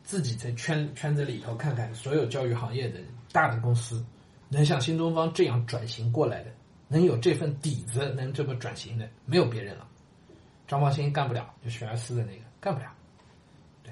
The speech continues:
那转型技术公司也许有可能，<laughs> 也许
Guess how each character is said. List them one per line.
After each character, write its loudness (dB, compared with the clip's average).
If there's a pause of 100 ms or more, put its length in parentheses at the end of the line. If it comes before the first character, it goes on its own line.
(140)
那 2
转 2
型 4
技 0
术 -2
公 2
司 -2
也 2
许 -4
有 -4
可 -6
能， -4
<laughs> -20
也 -6
许 -8